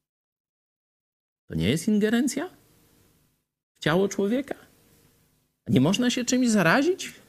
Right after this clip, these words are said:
przy tatuowaniu? Nie słyszeliście nigdy o czymś takim?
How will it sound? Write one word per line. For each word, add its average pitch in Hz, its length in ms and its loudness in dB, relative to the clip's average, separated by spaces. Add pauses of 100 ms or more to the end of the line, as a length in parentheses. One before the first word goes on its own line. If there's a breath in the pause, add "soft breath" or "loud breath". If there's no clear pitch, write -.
(120)
przy 180 300 -2
tatuowaniu? 202 680 -2 (240)
Nie 165 60 -6
słyszeliście 359 640 0
nigdy 370 280 0 (300)
o 220 80 -2
czymś 254 260 -4
takim? - 340 -4